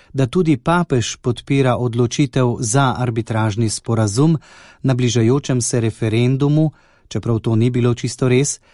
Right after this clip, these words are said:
nihče v cerkvi pa takšni interpretaciji ne nasprotuje, kar pomeni,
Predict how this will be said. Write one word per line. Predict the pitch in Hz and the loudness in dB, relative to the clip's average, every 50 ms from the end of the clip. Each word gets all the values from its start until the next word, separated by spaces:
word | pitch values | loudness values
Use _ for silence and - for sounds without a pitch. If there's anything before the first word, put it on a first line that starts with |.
| _ _ - - - _ - | _ _ -20 -20 -20 _ -2
nihče | - 156 160 - - - 202 | 0 0 0 0 0 0 0
v | 202 190 | 0 0
cerkvi | - - 165 165 165 - - 160 151 | 0 0 0 0 0 0 -2 -2 0
pa | - 127 | 0 -2
takšni | - - 117 120 123 - - - 151 143 | -2 -2 -2 -2 -2 -4 -2 -2 -2 0
interpretaciji | - 151 143 - 131 120 - - 117 113 - 123 117 117 120 - - - 139 127 117 | 0 0 -2 0 -2 -4 -2 -2 -2 -2 0 0 0 0 0 -2 0 0 0 0 2
ne | 101 104 120 127 | 2 2 2 2
nasprotuje, | 127 123 117 - - - 117 117 104 - - 143 147 156 156 160 160 151 - | 2 2 0 -2 -4 -4 -4 -4 -4 -2 -2 0 2 2 2 2 0 -2 -4
kar | - 131 117 | -4 -6 -6
pomeni, | 113 - 110 101 104 107 113 117 127 147 156 | -4 -4 -4 -2 0 0 2 2 2 2 2